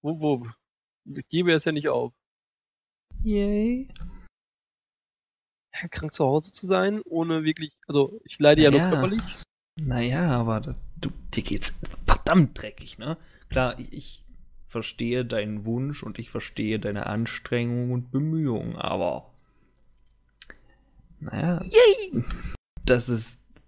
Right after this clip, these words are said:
Speaker 2: immer noch ziemlich heftig.
Speaker 1: Ja. Ich leide halt, äh,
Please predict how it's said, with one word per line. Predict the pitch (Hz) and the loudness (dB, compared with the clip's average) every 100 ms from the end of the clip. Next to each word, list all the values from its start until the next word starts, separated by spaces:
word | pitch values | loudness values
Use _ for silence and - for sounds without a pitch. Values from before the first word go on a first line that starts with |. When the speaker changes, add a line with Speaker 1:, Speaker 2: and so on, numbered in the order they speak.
| - | -8
Speaker 2:
immer | 127 120 151 131 | -2 0 2 2
noch | 117 113 - | 2 -2 -4
ziemlich | - 143 156 147 - | -4 -2 -2 -4 -2
heftig. | 156 - - 107 - - - - - - - _ _ _ _ _ _ _ _ _ _ _ _ _ _ _ _ _ _ _ _ _ _ _ _ _ _ _ _ _ _ _ - | -4 -4 -6 -6 -10 -16 -18 -14 -14 -14 -18 _ _ _ _ _ _ _ _ _ _ _ _ _ _ _ _ _ _ _ _ _ _ _ _ _ _ _ _ _ _ _ 6
Speaker 1:
Ja. | 240 185 165 277 - _ _ _ _ _ _ _ _ _ _ _ _ _ _ _ _ _ _ _ _ _ _ _ _ _ _ | 10 12 12 8 0 _ _ _ _ _ _ _ _ _ _ _ _ _ _ _ _ _ _ _ _ _ _ _ _ _ _
Ich | - | 4
leide | 156 165 190 | 8 8 10
halt, | 180 190 208 - | 8 8 6 2
äh, | 262 247 220 220 220 220 | -8 -2 0 0 0 -2